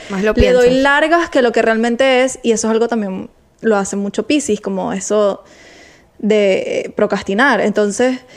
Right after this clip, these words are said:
Speaker 2: siento que ya en este punto es como que yo misma me cacho, ok, ya sé que estoy, o ya sé que es porque quizás no quiero lidiar con la emoción que
Speaker 1: Sí,
Speaker 2: viene
Speaker 1: sí.
Speaker 2: con eso,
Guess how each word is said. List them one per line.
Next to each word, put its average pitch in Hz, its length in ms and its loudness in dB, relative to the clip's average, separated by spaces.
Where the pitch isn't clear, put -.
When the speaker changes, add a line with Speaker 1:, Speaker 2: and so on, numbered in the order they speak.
Speaker 2:
siento 240 400 0
que 240 600 2
ya 233 240 2
en 233 60 0
este 240 160 0
punto 269 240 0
es 247 80 -4
como 254 220 0
que 233 200 -2
yo 220 140 0
misma 214 220 0
me 220 100 0
cacho, 202 300 -2
ok, 190 100 -6
ya 185 200 -2
sé 185 180 -4
que 190 380 0
estoy, 180 680 -2
o 220 100 2
ya 202 220 2
sé 214 180 0
que 208 380 0
es 196 120 -4
porque 208 260 -2
quizás 196 260 -2
no 190 140 -6
quiero 196 160 0
lidiar 185 340 0
con 190 320 -4
la 202 120 -2
emoción 185 500 -6
que 190 120 -2
Speaker 1:
Sí, 196 40 0
Speaker 2:
viene 190 220 -2
Speaker 1:
sí. - 40 -8
Speaker 2:
con 185 180 -4
eso, 202 600 0